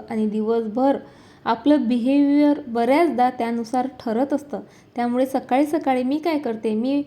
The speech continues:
स्वामींचा तारक मंत्र असू देत किंवा विश्व प्रार्थना असू देत, हे मोबाईलवर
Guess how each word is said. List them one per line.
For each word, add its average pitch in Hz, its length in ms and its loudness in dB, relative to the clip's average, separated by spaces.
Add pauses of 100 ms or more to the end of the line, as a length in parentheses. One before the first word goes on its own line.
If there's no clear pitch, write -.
(480)
स्वामींचा 247 460 0
तारक 254 380 -2
मंत्र 294 260 2
असू 240 220 -4
देत 220 180 0 (100)
किंवा 240 180 -2
विश्व 262 360 0
प्रार्थना 254 500 -2
असू 226 200 -6
देत, 226 160 0 (100)
हे 294 80 0
मोबाईलवर 240 600 0